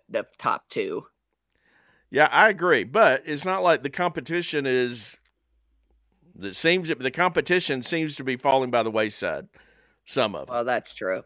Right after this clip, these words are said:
Speaker 2: So,
Speaker 1: That's true.
Speaker 2: it, it, it may be a matter of who's standing when you actually come in time to, uh, play.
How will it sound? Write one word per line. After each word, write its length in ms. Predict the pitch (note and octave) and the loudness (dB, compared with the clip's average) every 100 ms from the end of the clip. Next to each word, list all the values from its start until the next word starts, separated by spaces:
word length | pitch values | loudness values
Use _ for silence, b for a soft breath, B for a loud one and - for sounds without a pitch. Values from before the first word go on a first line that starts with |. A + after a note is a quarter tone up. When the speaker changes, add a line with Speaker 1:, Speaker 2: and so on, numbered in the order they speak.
| _ | _
Speaker 2:
So, 180 | - - | -8 0
Speaker 1:
That's 240 | G2+ E2+ - | 0 0 -8
true. 140 | - - B B B B B B B B | -12 -12 B B B B B B B B
Speaker 2:
it, 240 | - A#2 B2 | -2 -2 0
it, 160 | A#2 A#2 | -2 -2
it 60 | |
may 180 | A#2+ C#3 | 2 2
be 140 | C3+ B2 | 4 2
a 40 | |
matter 340 | A#2+ A#2 A#2 | 2 2 2
of 80 | A2 | 2
who's 220 | B2+ A#2+ | -2 -4
standing 600 | - - A2+ A2 G2+ F#2+ | -4 -2 -2 -2 -4 -6
when 140 | F#2+ G2 | -8 -6
you 200 | G2 G2 | -6 -6
actually 440 | G#2 G#2 - F#2+ E2+ | -4 -4 -6 -14 -12
come 280 | - G2+ | -8 -8
in 120 | F2+ F#2 | -8 -6
time 340 | G#2+ F#2+ F#2+ | -4 -4 -6
to, 340 | - G2 F2+ | -10 -10 -6
uh, 160 | F2 E2+ | -6 -6
play. 340 | - D3+ D3+ | -6 -4 -4